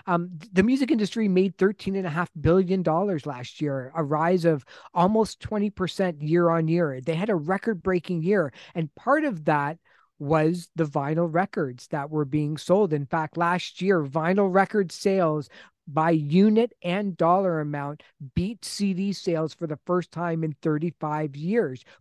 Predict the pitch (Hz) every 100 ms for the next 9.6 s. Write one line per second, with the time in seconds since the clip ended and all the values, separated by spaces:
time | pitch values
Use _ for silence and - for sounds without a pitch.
0 | - 254 247 180 165 160 160 143 160 156
1 | - - 165 151 147 160 151 - 151 139
2 | - 156 147 151 - 170 165 - 143 156
3 | 127 143 147 139 - 180 185 175 151 147
4 | 156 208 208 156 143 180 175 165 135 160
5 | 160 _ - _ - 170 160 165 165 139
6 | 185 220 196 160 160 139 170 156 143 160
7 | 151 151 143 160 156 - - 226 - -
8 | 294 247 208 202 180 180 185 - 170 175
9 | 165 170 180 - 156